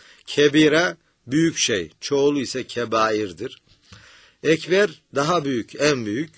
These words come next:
Tekbir Allahu Ekber, yani Allah en büyüktür demek anlamına. Kibriya büyüklük, yücelik, ululuk ve yalnızca Allah için kullanılır.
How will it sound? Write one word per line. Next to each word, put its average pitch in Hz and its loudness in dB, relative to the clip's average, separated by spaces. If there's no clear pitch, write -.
Tekbir 143 -2
Allahu 131 0
Ekber, 98 -6
yani 135 -2
Allah 139 -2
en 139 -2
büyüktür 107 -10
demek 98 -8
anlamına. 127 -8
Kibriya 180 4
büyüklük, 156 4
yücelik, 131 -2
ululuk 131 0
ve 131 2
yalnızca 151 2
Allah 139 0
için 110 -8
kullanılır. 98 -8